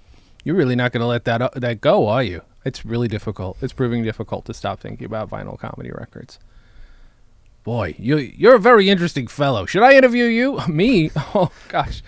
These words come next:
I never get interviewed on anything. That's, that's amazing. I would love to. No, we can't. Sorry, this is, this is, this is Dan and my show.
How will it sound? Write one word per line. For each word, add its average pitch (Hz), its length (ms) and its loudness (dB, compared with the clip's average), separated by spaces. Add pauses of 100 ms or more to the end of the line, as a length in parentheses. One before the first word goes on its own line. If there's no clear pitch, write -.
(220)
I 208 120 2
never 214 260 4
get 131 140 0
interviewed 104 400 -2
on 104 140 -4
anything. 135 500 -2
That's, 156 240 0
that's 156 260 0
amazing. 127 460 -2
I 135 80 2
would 147 160 0
love 151 240 2
to. 175 80 -2
No, 285 180 6
we 202 140 4
can't. 254 240 0 (240)
Sorry, 208 260 2
this 156 180 -2
is, 208 140 -6 (340)
this 151 180 -2
is, 151 240 2
this 135 160 0
is 120 100 -4
Dan 151 200 2
and 165 120 2
my 139 140 2
show. 160 540 4